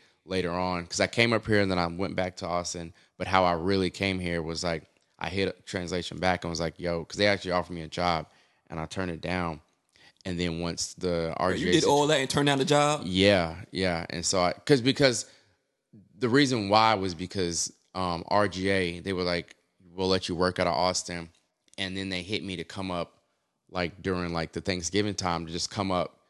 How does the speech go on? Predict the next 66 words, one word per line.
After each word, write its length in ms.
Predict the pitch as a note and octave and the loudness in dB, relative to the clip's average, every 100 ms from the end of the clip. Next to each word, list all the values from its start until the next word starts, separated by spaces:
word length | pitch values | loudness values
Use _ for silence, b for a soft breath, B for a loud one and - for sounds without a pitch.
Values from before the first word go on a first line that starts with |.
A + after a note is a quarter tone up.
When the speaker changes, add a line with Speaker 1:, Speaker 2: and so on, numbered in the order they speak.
| _ - | _ -8
Speaker 1:
So 120 | F#2 | -4
I 40 | |
stayed 240 | E2+ - G#2+ | -2 0 0
with 100 | G2+ | 0
the 40 | |
family 240 | G2+ G2+ F#2 | -2 -2 -2
and 80 | F2+ | -2
friend 200 | F#2+ F#2 | -2 -2
and, 140 | E2+ | -4
like, 240 | F2 E2 | -6 -6
got 180 | - F#2 | 0 0
a 60 | E2+ | 0
taste 260 | - F#2 | -2 -4
of 80 | F2 | -4
the 60 | D#2+ | -6
agency. 520 | F#2 F2+ - F2 E2 _ _ _ | -6 -6 -8 -8 -12 _ _ _
But 80 | F2 | -4
what 160 | F2+ - | -4 -2
people 220 | A2+ F#2 | -2 0
don't 160 | F2 | 0
know 120 | E2+ F2+ | 0 0
about 440 | E2+ E2 - _ _ | 2 2 0 _ _
ad 240 | - G2 G#2 | -2 2 2
agencies 400 | F2 E2 F#2 E2+ | 0 -4 -6 -6
is, 140 | D#2+ | -4
like, 280 | F2 D#2+ D#2 _ _ _ _ _ - | -4 -4 -8 _ _ _ _ _ -12
November, 400 | F2+ E2+ G2+ G#2 | -8 -2 -2 0
December, 400 | F2+ - G#2 G#2+ | -2 -2 -2 0
like, 180 | F#2 - | 0 0
that's 200 | F#2+ - | -2 0
when 80 | |
all 80 | F#2 | -2
the 80 | E2 | -2
budget's 400 | D2+ F#2 F2 D#2 | -2 -2 -2 -6
gone. 340 | E2 F2+ G#2 | -2 0 2
And 80 | G2 | 0
so, 100 | F2 | -2
like, 200 | E2+ D#2+ | -4 -4
they 100 | - | -4
not 180 | F#2 - | -6 -8
keeping 240 | - G#2 F2+ | -10 -10 -8
nobody. 220 | E2 E2+ | -8 -6
And 80 | F#2+ | -6
I 60 | |
was 120 | F#2 | -8
freelancing. 640 | - - A#2 F#2+ D#2 F2+ E2 _ _ _ b b | -8 -8 -6 -6 -10 -14 -18 _ _ _ b b
And 100 | - | -12
so 80 | G2+ | -6
I 40 | A2+ | -4
did 140 | B2+ | -4
a 40 | E2 | -4
good 220 | F#2 D#2+ | -8 -6
job, 320 | F2+ F#2+ F#2+ | 0 0 0
but 80 | E2+ | -2
they 80 | F2+ | -4
were 80 | E2+ | -4
like, 200 | E2 E2+ | -4 -4
"Yo, 140 | E2+ | -6
we 80 | E2+ | -4
don't 100 | F2 | -6
have 120 | E2+ | -8
any 100 | E2+ | -8
more 120 | E2 | -8
money 220 | D#2+ F2 E2+ | -6 -6 -4
for 200 | F#2 F2 | -2 -2
you, 280 | F2 E2+ | -4 -8